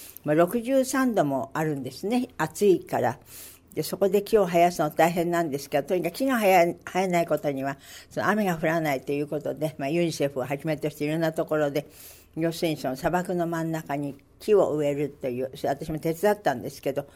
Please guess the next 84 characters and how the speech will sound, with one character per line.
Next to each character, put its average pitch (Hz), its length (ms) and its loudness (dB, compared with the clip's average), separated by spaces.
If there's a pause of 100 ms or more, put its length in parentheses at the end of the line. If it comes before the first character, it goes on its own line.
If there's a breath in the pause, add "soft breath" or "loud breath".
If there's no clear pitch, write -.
(400 loud breath)
ビ 165 180 -2
ニ 180 120 4
ー 165 60 2
ル 143 160 0
の、 165 80 -4
ま 170 160 0
あ、 170 40 4
皆 170 160 2
さ 170 100 -8
ん 143 40 -6
も 143 40 -4
や 139 60 0
っ 139 80 -12
て 156 60 -4
ら 151 60 0
っ - 20 -12
し - 80 -10
ゃ 151 40 -2
る 139 60 -6
と 139 80 -10
思 139 100 -6
う 139 40 -6
ん - 20 -6
で 127 60 -8
す - 80 -14
け 147 60 -4
ど、 147 60 -8
ビ 160 80 -4
ニ 175 160 4
ー 170 40 4
ル 160 80 0
の 139 100 -2
こ 127 100 -8
う - 40 -10
筒 - 260 -6
み 156 140 -2
た 131 120 -4
い 131 40 -8
な 123 60 -12
と 131 60 -4
こ 117 40 -4
ろ 113 40 -6
に 123 40 -12
土 - 300 -2
を 151 80 6
入 127 100 -2
れ 123 120 -4
て、 - 320 -4 (320 loud breath)
一 165 120 -6
個 175 180 2
ず 165 180 0
つ 151 200 -4
種 151 360 -2
を 135 120 -6 (160)
入 147 100 -4
れ 147 120 -2
て、 143 220 -4
あ 110 80 -6
の、 139 280 -6 (340 soft breath)
あ 170 80 -4
の 190 80 0
辺 208 200 -2
あ 208 100 -4
た 160 140 -2
り 139 100 -6
は 127 160 -4
ね、 147 260 -6 (140)
あ 143 80 -10
の、 135 120 -8
ア 151 60 -8
カ 220 160 -2
シ 254 180 -2
ア 233 100 0
が 202 320 -2
一 165 200 -6
番 160 280 -2 (420 loud breath)
早 196 320 4
く 175 120 -8
伸 139 160 -4
び 143 120 -6
て、 - 260 -8
し - 140 -12
か 208 160 0
も 160 240 -4